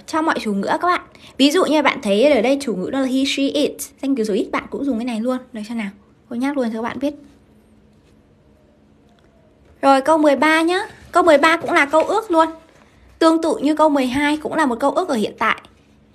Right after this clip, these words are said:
Đấy, thì các bạn sẽ dùng cho cô thì quá khứ đơn.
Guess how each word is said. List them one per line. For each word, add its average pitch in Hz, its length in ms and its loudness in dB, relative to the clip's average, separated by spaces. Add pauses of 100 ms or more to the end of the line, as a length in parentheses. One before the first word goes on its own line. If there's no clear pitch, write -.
Đấy, 220 260 -4 (220)
thì 240 100 -4
các 277 60 6
bạn - 100 2
sẽ 285 140 -6
dùng 262 140 -2
cho 277 120 0
cô 285 100 2
thì 269 160 -2
quá 220 180 -4
khứ 233 200 -8
đơn. 277 300 -2